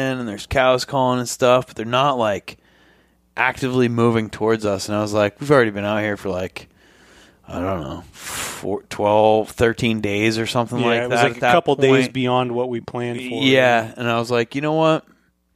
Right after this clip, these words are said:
Speaker 1: I knew when I went back that, that evening, and I was like, I didn't shoot that bull. I said to both you guys, I was like, "That's on me.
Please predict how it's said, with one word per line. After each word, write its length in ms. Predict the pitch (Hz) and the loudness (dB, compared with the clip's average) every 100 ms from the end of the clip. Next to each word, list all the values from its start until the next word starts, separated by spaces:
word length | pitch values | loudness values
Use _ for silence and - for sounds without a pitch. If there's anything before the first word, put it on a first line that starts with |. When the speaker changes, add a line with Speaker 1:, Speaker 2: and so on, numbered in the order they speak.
| _ _ - | _ _ -8
Speaker 1:
I 80 | |
knew 400 | 120 135 139 147 | -6 0 2 2
when 140 | 151 135 | 2 2
I 140 | 131 - | 0 -2
went 260 | 131 127 | -4 -2
back 340 | 127 131 131 - | 0 2 0 -2
that, 300 | 131 127 - _ _ _ | -2 -2 -4 _ _ _
that 260 | 120 120 123 | 0 0 0
evening, 420 | 120 113 113 110 | -2 -2 -4 -8
and 80 | 110 | -6
I 140 | 107 | -6
was 160 | 107 117 | -4 -2
like, 480 | 110 107 104 - _ _ _ _ _ _ _ _ _ _ _ - | 0 -2 -6 -16 _ _ _ _ _ _ _ _ _ _ _ -6
I 80 | |
didn't 240 | 110 120 120 | -4 -4 -2
shoot 220 | 131 120 | -2 2
that 220 | 127 117 | 2 2
bull. 360 | 113 110 107 104 _ _ _ _ _ _ _ _ - | 0 -2 -2 -4 _ _ _ _ _ _ _ _ -10
I 80 | 101 | -2
said 280 | - 123 | 2 2
to 60 | 120 | 2
both 300 | 117 120 - | 2 2 2
you 100 | 107 | -4
guys, 340 | 104 98 98 | -2 -2 -2
I 100 | 104 | -2
was 180 | 98 101 | -4 -2
like, 260 | 107 98 - | -4 -4 -4
"That's 200 | 107 - | -4 0
on 260 | 117 117 113 | 0 0 -2
me. 280 | 107 95 | -6 -8